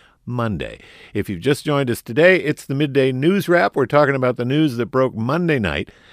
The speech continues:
that the executive chairman of the Sinclair Broadcast Group, David Smith, has purchased for an unknown amount the Baltimore Sun.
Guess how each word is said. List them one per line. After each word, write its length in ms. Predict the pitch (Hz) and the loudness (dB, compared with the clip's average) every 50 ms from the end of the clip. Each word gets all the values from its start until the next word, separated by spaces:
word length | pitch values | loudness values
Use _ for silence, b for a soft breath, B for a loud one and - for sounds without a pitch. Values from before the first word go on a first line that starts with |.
| B B B | B B B
that 180 | - 90 80 - | -6 -4 -4 -2
the 160 | 92 85 65 | -4 -4 -4
executive 560 | 82 78 76 82 110 - - - 135 127 104 | -4 -6 -4 -2 -2 0 0 0 -2 -2 -4
chairman 400 | - - - 123 120 117 117 110 | -4 -4 -4 -2 -2 -2 -2 -2
of 140 | 101 90 80 | -2 -4 -4
the 80 | 85 - | -6 -8
Sinclair 560 | - - 147 151 143 - - 135 131 127 - | -6 -6 -6 -6 -6 -4 -2 0 0 0 -2
Broadcast 720 | - 87 101 107 120 117 110 - 101 80 71 - - - | -2 -2 -2 -2 -2 -2 -4 -4 -4 -4 -4 -4 -8 -10
Group, 320 | - 78 71 78 73 - - | -10 -8 -8 -8 -8 -8 -6
David 320 | 82 92 101 101 90 - | -4 -4 -2 -4 -6 -6
Smith, 340 | - - 123 113 87 67 - b b b b b b b | -8 -6 -4 -4 -4 -4 -6 b b b b b b b
has 260 | b - 92 85 - - | b -6 -4 -4 -4 -6
purchased 540 | - - - 165 160 - 107 90 - - | -8 -4 -4 -2 -2 -2 -4 -8 -8 -8
for 100 | - 95 | -8 -6
an 140 | 80 78 71 - | -6 -6 -8 -6
unknown 420 | - 117 143 147 131 123 123 117 | -6 -4 -4 -2 -2 -2 -2 -2
amount 360 | 104 95 85 76 71 73 69 76 | -4 -4 -4 -6 -6 -6 -8 -6
the 140 | 85 80 | -8 -8
Baltimore 640 | 73 71 87 92 104 113 113 104 101 98 98 95 - - | -6 -4 -2 -2 -2 -2 -2 -2 -4 -4 -4 -4 -6 -10
Sun. 480 | - - - 127 113 98 73 64 57 | -12 -6 -4 -2 -2 -2 -4 -6 -8